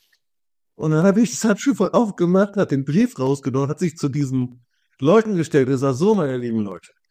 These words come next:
das ist ein Fahrzeugbrief. Und jeder, der von den, von euch den zu Hause hat, der darf hier stehen bleiben."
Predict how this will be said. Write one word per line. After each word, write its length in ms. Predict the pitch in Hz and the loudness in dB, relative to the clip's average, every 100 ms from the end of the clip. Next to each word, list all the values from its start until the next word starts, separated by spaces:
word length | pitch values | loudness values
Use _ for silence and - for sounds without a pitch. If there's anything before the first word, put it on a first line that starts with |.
| _ _ _ - | _ _ _ -2
das 180 | 190 | 0
ist 120 | 226 226 | 0 0
ein 140 | 208 | 0
Fahrzeugbrief. 720 | 196 196 156 117 - 85 85 - | 0 0 0 -4 -6 -14 -14 -6
Und 160 | 127 | -4
jeder, 260 | 147 233 220 | -2 0 0
der 140 | 185 | 0
von 300 | 175 147 135 | -2 -4 -2
den, 340 | 135 220 208 - | -2 -2 -2 -6
von 320 | 131 147 147 | -4 -4 -2
euch 200 | 180 175 | -2 -2
den 340 | 127 156 226 | -4 -2 -2
zu 160 | 240 220 | -2 -2
Hause 340 | 196 160 113 | 0 -2 -4
hat, 180 | 90 - _ | -8 -12 _
der 220 | 110 143 | -4 -2
darf 160 | 165 160 | -2 -4
hier 100 | 151 | -8
stehen 240 | - 87 | -8 -10
bleiben." 320 | 65 62 _ | -12 -20 _